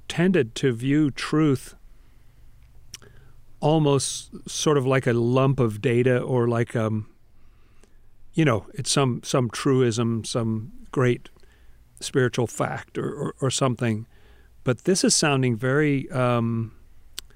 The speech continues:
uh, communicative.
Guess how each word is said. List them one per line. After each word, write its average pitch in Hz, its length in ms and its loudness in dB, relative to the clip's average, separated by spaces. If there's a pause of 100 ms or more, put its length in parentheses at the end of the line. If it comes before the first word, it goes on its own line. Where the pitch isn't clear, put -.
(720)
uh, 123 320 0 (220)
communicative. 127 1160 -2